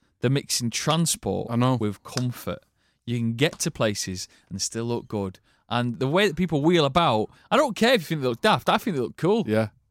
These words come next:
Speaker 2: I
Speaker 1: I think
Speaker 2: think,
Speaker 1: they look
Speaker 2: I,
Speaker 1: cool.
Speaker 2: I, if they had an adult, that, like, that if you could widely available, would you get 'em?
Speaker 1: Yes.
Speaker 2: The only thing is, right,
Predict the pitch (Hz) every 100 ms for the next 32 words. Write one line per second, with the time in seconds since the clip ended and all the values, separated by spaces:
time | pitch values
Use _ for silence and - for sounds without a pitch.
0 | _ - 156 170 143 123 156 - 123 -
1 | - 151 - _ - 175 - 208 196 190
2 | 190 170 - _ _ - 123 123 127 113
3 | 110 _ 139 127 127 117 131 135 123 -
4 | 147 147 160 139 135 135 127 107 101 104
5 | 120 120 120 120 104 - _ _ _ _
6 | _ _ - 98 107 90 - - - _
7 | _ _ _ _ _ _ _ - 202 247
8 | 254 262 175 110 98